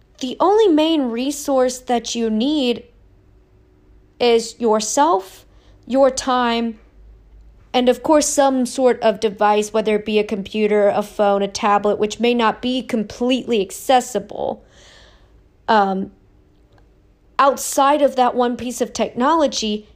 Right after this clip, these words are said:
it is ra-, it is rather accessible compared to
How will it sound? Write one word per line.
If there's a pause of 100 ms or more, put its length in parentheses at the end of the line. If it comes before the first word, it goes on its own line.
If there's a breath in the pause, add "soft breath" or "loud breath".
(240)
it
is
ra-, (180)
it
is
rather
accessible
compared
to